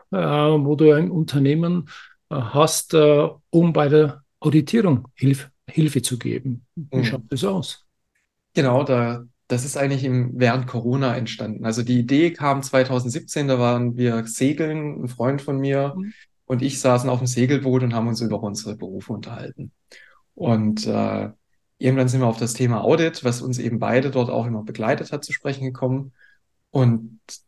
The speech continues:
Speaker 2: dann haben wir uns darüber unterhalten, wie schlecht dieses ganze System heutzutage digital eigentlich funktioniert und wie
Speaker 1: Mhm.
Speaker 2: viel,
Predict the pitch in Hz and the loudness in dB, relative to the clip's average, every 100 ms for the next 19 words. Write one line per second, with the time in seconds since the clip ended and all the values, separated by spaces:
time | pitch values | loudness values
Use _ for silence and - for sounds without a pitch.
0 | _ - 120 117 123 117 110 117 123 120 | _ -8 -6 -2 0 0 0 -2 0 0
1 | 113 110 110 113 117 120 120 - 113 127 | -2 -2 -2 -2 -2 0 -2 -2 0 0
2 | 123 - - 127 127 - - 117 113 123 | -2 -12 -6 -4 -4 -2 -2 -2 -4 -6
3 | - 127 127 135 127 127 123 123 117 120 | -4 2 2 2 0 0 0 -2 -2 0
4 | 117 120 117 117 120 110 117 120 117 - | 0 -2 -6 -6 -4 0 2 0 -4 -10
5 | 120 113 117 110 104 98 104 123 151 143 | -8 -6 -8 -10 -12 -10 -4 -2 -2 -4
6 | 120 127 123 131 120 | -4 -4 0 2 2